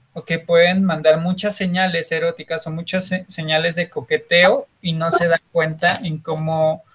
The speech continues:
hacen estas señales. Entonces, eh, no sé, en algún momento pueden como ser como súper sociables, súper buena onda, súper cariñosas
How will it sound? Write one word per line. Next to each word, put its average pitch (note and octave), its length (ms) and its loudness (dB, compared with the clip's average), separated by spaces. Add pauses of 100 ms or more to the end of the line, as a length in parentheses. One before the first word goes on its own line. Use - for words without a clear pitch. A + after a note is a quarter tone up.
(420)
hacen F3+ 340 0
estas D3+ 300 -6
señales. D3+ 640 -6 (680)
Entonces, D#3+ 680 0 (300)
eh, D3 680 2 (380)
no D#3+ 120 -8
sé, D#3 300 4
en D3+ 140 -2
algún D#3 280 0
momento F3 420 0
pueden E3 380 0 (580)
como D3+ 600 0 (420)
ser E3+ 280 -2
como D#3 380 0
súper F#3+ 680 2
sociables, F3 800 2
súper F#3 420 -6
buena E3+ 240 -4
onda, E3 440 -6
súper E3 800 -6
cariñosas D#3+ 880 -4